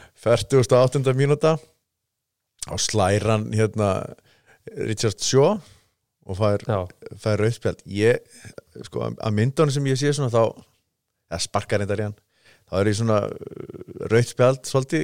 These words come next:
Speaker 1: gróft, en kannski, allan, þremur mínútum eftir að Ferguson er búinn að vera að reyna að fá hann til þess að anda djúpt og telja upp á tíu, þá er hann fá-, er hann búinn að fá rautt spjald,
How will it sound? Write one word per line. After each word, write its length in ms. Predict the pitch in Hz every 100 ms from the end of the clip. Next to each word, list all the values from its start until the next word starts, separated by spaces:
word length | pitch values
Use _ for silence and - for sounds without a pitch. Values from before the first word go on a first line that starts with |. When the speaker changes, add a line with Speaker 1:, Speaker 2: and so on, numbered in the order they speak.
| -
Speaker 1:
gróft, 400 | 156 214 - 117
en 160 | 110 -
kannski, 320 | 135 - 156 160 - _ _ _ - - - - _
allan, 320 | 107 104 73 -
þremur 320 | 131 135 147
mínútum 320 | 147 139 139
eftir 240 | 135 135 127
að 60 | 139
Ferguson 400 | 123 120 120 110
er 60 |
búinn 160 | 117 117
að 80 | 113
vera 100 | 110
að 80 |
reyna 220 | 113 110 -
að 180 | - - - _ -
fá 80 |
hann 160 | 120 110
til 120 | 110 98
þess 80 |
að 140 | 107 98
anda 280 | 117 117 107
djúpt 380 | 120 123 - 110
og 60 | 98
telja 160 | 117 101
upp 80 |
á 60 | 98 -
tíu, 160 | 120 104
þá 100 | 110
er 80 | 107
hann 120 | 101 110
fá-, 160 | 101 -
er 160 | 107 101
hann 80 | 101
búinn 140 | 107
að 80 | 98
fá 60 | 98
rautt 180 | 123 - -
spjald, 480 | 104 120 - -